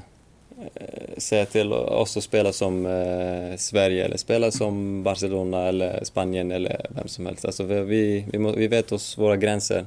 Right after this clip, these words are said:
och, eh, vi försöker, vi försöker vinna, vinna på dem.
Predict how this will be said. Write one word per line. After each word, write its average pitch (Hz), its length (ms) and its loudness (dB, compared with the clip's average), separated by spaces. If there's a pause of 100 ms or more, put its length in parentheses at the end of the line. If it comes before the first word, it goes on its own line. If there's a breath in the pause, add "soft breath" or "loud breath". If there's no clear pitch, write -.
(100)
och, 95 360 -6
eh, 92 540 -2
vi 95 160 -6
försöker, 92 560 -4
vi 92 100 -6
försöker 101 260 -6
vinna, 98 400 -8
vinna 104 260 -8
på 98 120 -14
dem. 107 220 -8